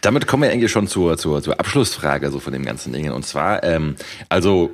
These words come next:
uns gefallen deine Fanfictions halt so gut, dass wir sie gerne, ähm, jetzt regelmäßig, also tatsächlich zu jeder Folge ans Ende, äh, hängen würden. Ja, also, äh, den, den Leuten, also den Zuhörern gefällt das auch extrem gut. Das Feedback ist durchweg positiv.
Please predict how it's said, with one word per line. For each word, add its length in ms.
uns 260
gefallen 340
deine 140
Fanfictions 720
halt 160
so 140
gut, 320
dass 160
wir 100
sie 280
gerne, 720
ähm, 300
jetzt 280
regelmäßig, 680
also 100
tatsächlich 460
zu 100
jeder 240
Folge 320
ans 160
Ende, 400
äh, 460
hängen 320
würden. 340
Ja, 220
also, 340
äh, 180
den, 160
den 120
Leuten, 340
also 160
den 140
Zuhörern 320
gefällt 240
das 100
auch 160
extrem 280
gut. 120
Das 160
Feedback 320
ist 140
durchweg 340
positiv. 580